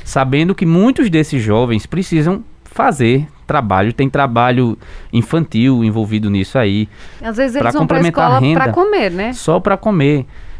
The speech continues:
Speaker 1: Então, assim, é você instituir um programa que é pra vulneráveis, pra uma situação de extrema pobreza e de pobreza, e você querer cobrar meritocracia ainda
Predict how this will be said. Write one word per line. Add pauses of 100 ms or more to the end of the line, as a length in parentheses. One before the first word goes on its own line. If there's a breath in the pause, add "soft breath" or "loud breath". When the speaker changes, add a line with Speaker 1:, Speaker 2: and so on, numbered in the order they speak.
(100)
Speaker 1:
Então,
assim, (220)
é
você
instituir
um
programa
que
é
pra
vulneráveis,
pra
uma
situação
de
extrema
pobreza
e
de
pobreza, (220 loud breath)
e
você
querer
cobrar
meritocracia
ainda